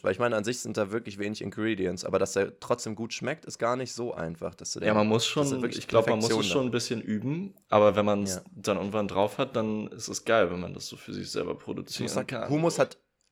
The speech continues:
Speaker 1: Hummus hab ich im Veganuary voll für mich entdeckt, aber leider seitdem schon wieder voll vergessen zu kaufen. Ist halt richtig lecker. Ähm, und ich weiß, dass ich im Urlaub hatten wir mal zwei verschiedene Humen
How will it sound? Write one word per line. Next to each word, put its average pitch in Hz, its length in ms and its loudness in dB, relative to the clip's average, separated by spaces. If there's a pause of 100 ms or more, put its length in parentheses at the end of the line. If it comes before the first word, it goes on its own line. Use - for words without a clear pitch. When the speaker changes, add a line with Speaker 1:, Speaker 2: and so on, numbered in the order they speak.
(640)
Speaker 1:
Hummus 139 260 0
hab 127 140 2
ich 123 100 0
im 113 160 -2
Veganuary 101 640 4
voll 90 180 -2
für 87 140 -6
mich 90 160 -6
entdeckt, 95 320 -2
aber 95 100 -2
leider 104 220 4
seitdem 101 240 -2
schon 101 160 -4
wieder 95 80 2
voll 98 160 -2
vergessen 92 320 -6
zu - 100 -18
kaufen. 98 460 -6 (320)
Ist - 160 -4
halt 104 100 2
richtig 107 280 -4
lecker. 101 460 0 (380)
Ähm, 98 540 4
und 110 160 0
ich - 80 -2
weiß, 113 160 4
dass 113 80 -2
ich 107 80 -12
im 104 100 -10
Urlaub 135 360 0
hatten 113 120 -8
wir 104 80 -4
mal 101 160 0
zwei 101 220 -4
verschiedene 117 480 -6 (260)
Humen 151 400 -2